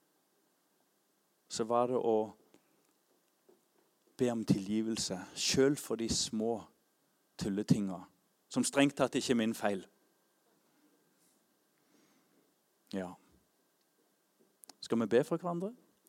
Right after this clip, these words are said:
Herre Jesus, takk for dagen i dag. Så var det dette du la på mitt hjerte, og så må du rense, og så må du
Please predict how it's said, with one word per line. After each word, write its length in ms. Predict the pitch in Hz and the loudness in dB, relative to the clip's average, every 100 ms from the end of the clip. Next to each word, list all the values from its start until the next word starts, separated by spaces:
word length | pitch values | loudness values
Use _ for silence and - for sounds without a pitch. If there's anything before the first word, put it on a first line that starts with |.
| - | -4
Herre 160 | 104 | 0
Jesus, 460 | 110 139 - - - - - | 0 0 -4 -8 -16 -20 -4
takk 220 | 123 - | -2 0
for 80 | 120 | 2
dagen 280 | 107 104 113 | 2 2 0
i 80 | 107 | 2
dag. 160 | 160 226 - _ - - - - - - - - _ _ - _ _ - | 0 -2 -16 _ -20 -20 -20 -20 -20 -20 -20 -20 _ _ -20 _ _ -6
Så 160 | - | 2
var 120 | 127 135 | 6 6
det 140 | 127 | 6
dette 520 | 113 - 139 135 139 - - - | 4 6 8 8 8 4 -4 -2
du 80 | 120 | 6
la 140 | 104 - | 6 6
på 160 | 98 | 2
mitt 280 | 95 156 165 | 4 4 6
hjerte, 360 | 160 135 - 160 160 156 - - | 6 6 2 2 2 -4 -10 -6
og 140 | 127 110 | -4 -2
så 220 | - 120 | -2 -2
må 140 | 110 101 | -2 -2
du 140 | 104 101 | -2 0
rense, 400 | 135 107 - 151 | 0 0 0 -2
og 260 | - 123 | -2 -6
så 140 | - 110 | -6 -6
må 140 | 107 | -4
du 440 | 101 104 104 107 | -4 -2 -2 -2